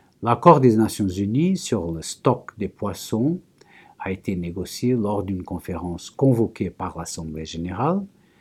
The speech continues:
et cette convention a établi des, euh, règlements très détaillés pour la conservation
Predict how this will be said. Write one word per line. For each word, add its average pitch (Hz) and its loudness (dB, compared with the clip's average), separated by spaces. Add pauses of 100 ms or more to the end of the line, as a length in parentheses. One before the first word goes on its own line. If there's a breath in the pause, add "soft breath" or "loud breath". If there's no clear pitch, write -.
(340 soft breath)
et 92 -6
cette - -8
convention 92 0
a 92 -8
établi 95 -4
des, 104 -6
euh, 87 -6
règlements 107 -2
très 190 2
détaillés 117 0 (300 soft breath)
pour 92 -6
la 82 -4
conservation 117 0